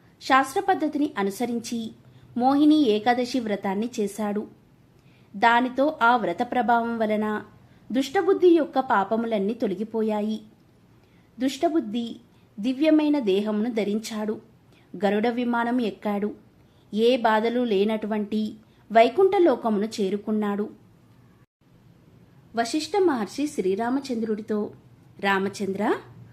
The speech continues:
మోహిని ఏకాదశి మహిమ తెలిసింది కదా? అజ్ఞానమనే మోహమును నశింపజేస్తుంది. చరాచర ప్రాణికోటితో నిండిన ఈ మూడు లోకములందును ఈ వ్రతమును మించిన వేరొక వ్రతం లేదు.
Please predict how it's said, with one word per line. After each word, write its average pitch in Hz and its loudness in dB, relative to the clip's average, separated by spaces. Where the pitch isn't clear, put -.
మోహిని 349 4
ఏకాదశి 262 -2
మహిమ 233 -2
తెలిసింది 226 -4
కదా? 226 -2
అజ్ఞానమనే 240 0
మోహమును 214 0
నశింపజేస్తుంది. 220 -2
చరాచర 226 2
ప్రాణికోటితో 220 -2
నిండిన 208 -2
ఈ 294 2
మూడు 254 0
లోకములందును 240 -2
ఈ 302 4
వ్రతమును 302 2
మించిన 262 2
వేరొక 233 0
వ్రతం 220 -4
లేదు. 196 -2